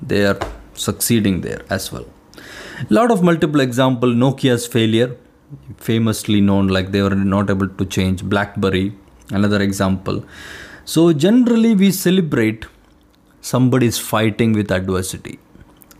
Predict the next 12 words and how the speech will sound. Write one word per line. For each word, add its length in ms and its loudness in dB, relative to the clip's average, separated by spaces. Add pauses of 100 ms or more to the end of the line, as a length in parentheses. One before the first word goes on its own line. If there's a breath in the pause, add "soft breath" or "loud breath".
(600 loud breath)
Uh, 260 0
but 200 0
that's 260 0
a, 40 2
that 360 -2
may 80 4
be 100 4
a 40 4
good 340 -2
thing, 280 0 (100)
but 160 -6
generally 680 2